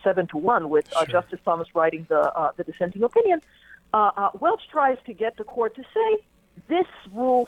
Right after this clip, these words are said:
Speaker 1: falls into one of the two exceptions. This rule is a substantive rule, or this rule is a watershed rule of criminal procedure," and that is what changes things.
Speaker 2: Sure.
Speaker 1: So the key here is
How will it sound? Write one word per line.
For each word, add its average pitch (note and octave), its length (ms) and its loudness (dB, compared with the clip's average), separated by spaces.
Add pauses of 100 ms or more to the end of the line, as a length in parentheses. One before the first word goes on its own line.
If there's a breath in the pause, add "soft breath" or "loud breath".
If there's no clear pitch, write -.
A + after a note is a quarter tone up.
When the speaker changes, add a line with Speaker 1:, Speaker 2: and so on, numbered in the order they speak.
(100)
Speaker 1:
falls G#3 360 4 (100)
into G#3 260 -6
one F#3 240 0
of F3+ 120 -4
the F#3+ 80 -12
two F#3 160 -8
exceptions. - 640 -6
This A#3 200 0
rule G#3 320 6
is F#3 140 2
a E3 100 -8
substantive E3+ 760 -4
rule, C4+ 260 4
or E3+ 180 4
this F#3+ 240 0
rule F3+ 160 2
is D#3 60 0
a D#3+ 60 -2
watershed D#3 440 0
rule D#3+ 140 -2
of - 80 -2
criminal C#3+ 240 -4
procedure," C#4+ 440 0 (340 loud breath)
and G#3 100 2
that G3 140 2
is G3+ 120 2
what E3 160 -2
changes E3 380 -14 (100)
things. - 220 -20 (420 loud breath)
Speaker 2:
Sure. - 220 -2
Speaker 1:
So C#4 80 2
the D4 40 -2
key C#5+ 380 -8
here F4+ 160 6
is D4 80 2